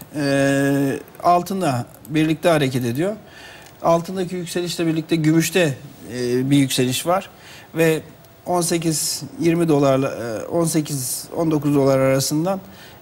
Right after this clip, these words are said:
yirmi dolara kadar geldi. Burada gümüş yavaş yavaş toparlanıyor. Ee,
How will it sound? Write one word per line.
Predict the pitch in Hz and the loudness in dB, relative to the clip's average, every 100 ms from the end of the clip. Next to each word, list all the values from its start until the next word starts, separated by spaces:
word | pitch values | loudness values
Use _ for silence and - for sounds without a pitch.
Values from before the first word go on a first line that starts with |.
| - | -2
yirmi | 156 170 165 | 0 2 2
dolara | 143 131 131 | 4 4 2
kadar | 151 190 202 | 0 0 2
geldi. | 165 135 117 107 - - - - - | 4 4 0 -8 -16 -20 -20 -20 -6
Burada | 190 196 185 | -2 2 2
gümüş | 165 180 180 - | 0 -4 -4 0
yavaş | 180 185 170 | 2 2 2
yavaş | 170 151 147 | 2 0 0
toparlanıyor. | 151 151 143 143 135 120 151 202 - - - - 143 | 0 4 4 4 2 0 -2 -6 -14 -20 -20 -12 -2
Ee, | 139 135 135 135 | 0 2 4 2